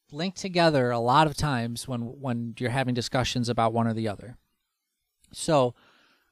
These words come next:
during the, during, I, I mentioned it before, when the, the new power, the new states came out of the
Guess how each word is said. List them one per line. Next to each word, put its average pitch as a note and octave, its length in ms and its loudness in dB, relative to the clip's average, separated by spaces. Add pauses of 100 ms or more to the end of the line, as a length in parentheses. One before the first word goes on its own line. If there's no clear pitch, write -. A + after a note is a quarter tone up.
(460)
during G3 580 -2
the, D#3 380 -4 (120)
during, D#3+ 520 -2 (100)
I, D3 220 4
I D#3 40 6
mentioned F#3 340 4
it D#3 100 2
before, C#3 500 0 (140)
when B2 240 2
the, A2 200 4
the A2 200 2
new B2+ 240 2
power, C#3 400 6
the A#2+ 280 4
new C3 280 4
states C3 400 0
came C3 260 0
out B2 120 0
of A2 100 -10
the G#2+ 240 0